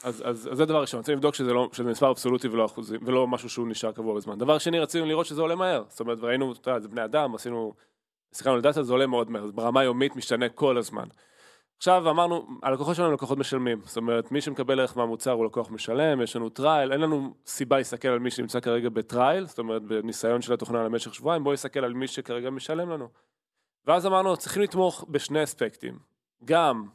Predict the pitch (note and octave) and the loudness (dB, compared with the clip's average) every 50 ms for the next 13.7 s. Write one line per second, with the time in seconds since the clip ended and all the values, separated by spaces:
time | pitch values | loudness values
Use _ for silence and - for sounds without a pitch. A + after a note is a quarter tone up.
0 | _ _ _ _ _ _ _ A2+ A#2+ A#2+ A#2+ A#2 A2 B2 B2 A#2 B2 A#2 - - | _ _ _ _ _ _ _ -4 -2 0 0 0 0 -2 -2 -2 -4 -6 -8 -8
1 | A2 G#2 - - F3+ B3 C#4+ C4+ _ _ _ _ _ _ _ - A#2+ B2 A#2+ B2 | -10 -8 -6 -4 -4 -4 -4 -6 _ _ _ _ _ _ _ -6 -6 -6 -4 -2
2 | E3+ F#3+ G#3 G3 E3+ D3 - D#3+ D#3 C#3+ D#3 C#3+ C3 - - D3 - - - C#3+ | -2 -2 -2 -2 -4 -6 -6 -6 -4 -2 -2 -4 -4 -6 -14 -14 -12 -8 -6 -6
3 | C3+ C3 B2 A#2 A2 A2 _ _ _ _ _ _ _ _ _ _ _ A2+ A#2+ B2+ | -4 -4 -4 -6 -6 -10 _ _ _ _ _ _ _ _ _ _ _ -8 -6 -2
4 | C3 G3+ G#3+ G#3 - F#3 D#3+ D#3+ D3+ D#3 D3 - - C#3 B2 A2+ A2+ A#2 A#2 A2+ | 0 0 0 0 0 -2 -2 -2 -2 -4 -4 -4 -2 -2 -2 0 0 0 0 0
5 | G#2+ G#2+ G#2+ A#2 C3+ C#3 _ - B2 - - D3 C3+ B2+ - - - F#3+ F3+ D3+ | 0 -2 -6 -8 -8 -12 _ -18 -12 -8 -4 -4 -4 -4 -4 0 2 2 2 2
6 | - - - - _ _ - C3+ B2 B2+ C#3 C3 - C#3 C3 - - - - A2+ | -2 -10 -18 -20 _ _ -6 -4 -2 0 0 -2 -2 -6 -8 -8 -8 -8 -8 -8
7 | G#2 G#2+ G#2 A#2 - - - - C3+ B2+ B2 A2+ - E3+ D3+ - C#3+ B2 A2 - | -6 -6 -8 -10 -10 -10 -10 -8 -6 -4 -4 -2 -2 -2 -2 -2 -4 -6 -4 -4
8 | C#3 B2+ A#2+ A2+ G#2 G2+ G2+ G2+ - _ - _ _ _ _ - A#2 A2+ - - | -4 -2 -2 -2 -2 -2 -4 -6 -8 _ -20 _ _ _ _ -8 -8 -4 -2 -2
9 | C#3 C3+ C3+ - - A#2+ A#2 C3 B2+ - - A2+ A2 - - B2 A#2 G#2+ - - | -2 -2 -2 -2 -4 -4 -4 -4 -6 -4 -4 -4 -4 -4 -4 -6 -6 -6 -8 -8
10 | A2 G#2 - - - G#2+ G#2+ A#2+ _ _ _ _ _ _ _ - B2 A#2 G#2 - | -10 -10 -12 -12 -12 -12 -12 -12 _ _ _ _ _ _ _ -8 -8 -8 -8 -10
11 | - B2+ - E3 E3 D#3+ E3+ E3+ E3 D#3 - E3+ E3 E3+ E3 E3+ D#3+ D#3+ D3+ - | -16 -6 0 0 2 4 4 2 2 2 2 2 2 4 2 2 2 0 0 2
12 | - C#3 B2+ B2 C#3 C3+ B2+ B2+ A#2 - - B2+ A#2 A2+ G#2 G2+ - - - - | 2 0 2 2 0 0 2 0 -2 -2 0 0 0 -2 -2 -6 -12 -12 -6 -4
13 | B2+ B2+ C3+ C3+ C3+ A#2+ - C3 A2 - A2+ G#2+ G2+ G2 | -2 0 2 2 2 0 0 -6 -10 -8 -8 -8 -8 -10